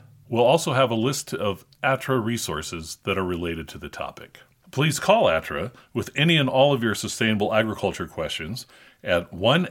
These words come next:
eight hundred three four six nine one four zero, or email us at askanag at N cat dot org. That's A S K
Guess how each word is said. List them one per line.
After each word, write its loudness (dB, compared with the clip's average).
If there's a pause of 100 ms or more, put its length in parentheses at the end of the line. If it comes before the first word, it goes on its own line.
(160)
eight 0
hundred -2 (340)
three -2
four 0
six -4 (320)
nine 2
one 0
four 0
zero, -4 (240)
or 2
email 4
us -6 (320)
at 2
askanag 2 (320)
at -4
N 0
cat -2
dot 0
org. 0 (480)
That's 0
A 2
S 0
K -4